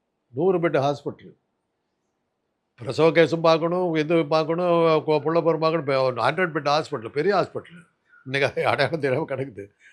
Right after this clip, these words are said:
அப்பதான் அந்த வண்டலூர் பிரிட்ஜ் வேற கட்டிக்கிட்டு இருந்தாங்க. இப்படி கட்டிவிட்டாங்க, இப்படி கட்டிவிட்டாங்க, நடுமத்துல பிரிட்ஜை கேப்பை ஃபில் அப் பண்ணல. இந்த லாரிக்காரன்லாம் வந்து நேரா வந்து மேல இருந்தா அப்படியே விழுந்து செத்து போடுவான். அது பூரா டெட் பாடியை கொண்டு வந்து போடுவாங்க. நான் கு-,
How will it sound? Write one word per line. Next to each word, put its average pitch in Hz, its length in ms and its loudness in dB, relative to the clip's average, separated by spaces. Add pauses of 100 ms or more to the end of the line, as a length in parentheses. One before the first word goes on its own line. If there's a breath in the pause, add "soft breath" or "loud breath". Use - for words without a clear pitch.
(240 soft breath)
அப்பதான் 180 400 2
அந்த 160 60 2
வண்டலூர் 175 440 2
பிரிட்ஜ் 160 220 -4
வேற 156 200 4
கட்டிக்கிட்டு 139 380 -4
இருந்தாங்க. 107 380 -8 (300)
இப்படி 170 280 2
கட்டிவிட்டாங்க, 180 420 2
இப்படி 175 240 0
கட்டிவிட்டாங்க, 170 520 2
நடுமத்துல 165 480 2 (680)
பிரிட்ஜை 165 300 0
கேப்பை 160 380 4
ஃபில் 170 140 -6
அப் 170 180 -8
பண்ணல. 92 180 -16 (800)
இந்த 147 200 2
லாரிக்காரன்லாம் 190 480 6
வந்து 175 200 2
நேரா 180 320 4
வந்து 175 160 2
மேல 175 240 6
இருந்தா 170 200 2
அப்படியே 170 260 4
விழுந்து 160 220 -2
செத்து 139 260 -4
போடுவான். 92 260 -18 (840)
அது 175 200 6
பூரா 202 240 6
டெட் 180 240 2
பாடியை 175 180 4
கொண்டு 165 220 0
வந்து 165 120 2
போடுவாங்க. 170 140 4
நான் 156 160 0
கு-, 135 220 -4